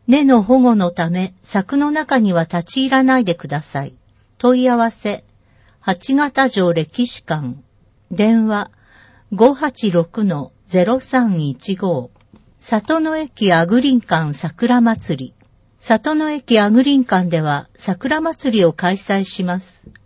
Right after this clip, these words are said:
先着二十人限定でオリジナルミニ桜クッキーをプレゼントするほか、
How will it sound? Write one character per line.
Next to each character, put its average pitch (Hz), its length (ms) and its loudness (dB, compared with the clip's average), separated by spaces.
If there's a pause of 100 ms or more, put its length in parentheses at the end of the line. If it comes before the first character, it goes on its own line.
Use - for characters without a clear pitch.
(140)
先 254 300 2
着 262 340 2
二 220 220 6
十 262 200 -2
人 302 260 -2
限 262 260 4
定 226 280 -4
で 208 300 -4 (260)
オ 170 120 2
リ 233 140 2
ジ 254 180 0
ナ 247 180 4
ル 226 280 -2 (180)
ミ 185 120 4
ニ 233 160 4
桜 294 440 -4
ク 311 140 -6
ッ 285 60 -8
キ 202 260 -2
ー - 20 4
を 156 60 0
プ 165 160 -8
レ 214 140 0
ゼ 220 160 -2
ン 185 60 -2
ト 156 140 -8
す 143 160 -12
る 165 120 -6
ほ 160 180 -10
か、 160 320 -8